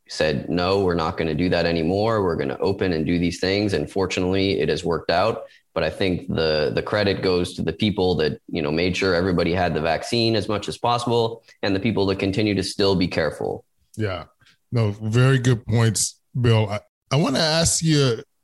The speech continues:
Speaker 2: I haven't been able to get this out of my mind, so I just wanna,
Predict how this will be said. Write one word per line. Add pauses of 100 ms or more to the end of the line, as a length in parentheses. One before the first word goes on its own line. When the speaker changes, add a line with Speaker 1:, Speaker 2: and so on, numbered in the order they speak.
(1300)
Speaker 2:
I
haven't
been
able
to
get
this
out
of
my
mind,
so
I
just
wanna,